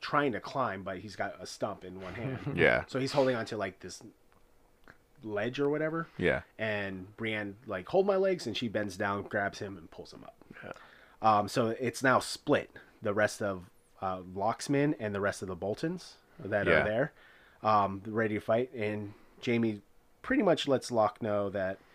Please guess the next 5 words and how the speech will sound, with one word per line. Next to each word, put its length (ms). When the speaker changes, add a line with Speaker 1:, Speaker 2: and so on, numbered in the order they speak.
Speaker 1:
um, 580
"Do 100
you 140
think 480
Bolton, 600